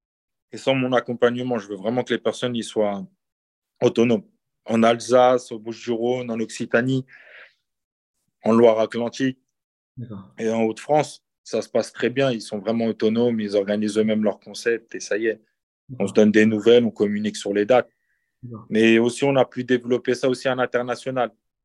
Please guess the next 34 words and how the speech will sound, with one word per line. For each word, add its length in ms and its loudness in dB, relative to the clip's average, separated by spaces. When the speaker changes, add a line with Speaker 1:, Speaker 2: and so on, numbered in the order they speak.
Speaker 1:
On 220 -6
a 100 0
pu 120 -10
Speaker 2:
Mm. 40 -6
Speaker 1:
faire 200 -2
ça 320 -2
au 100 -4
Cameroun, 640 0
à 140 -4
Yaoundé, 580 0
à, 460 0
à 20 -
Agadir, 720 0
au 80 -14
Maroc. 520 2
On 180 -16
a 100 -10
pu 600 -4
faire 300 0
plusieurs 380 2
dates 220 4
en 100 -4
Italie, 640 -2
à 160 -4
Milan 420 -2
et 120 2
à 120 2
Naples. 320 -2
On 140 -4
a 80 4
pu 120 -10
faire 180 0
la 100 0
Belgique. 520 -10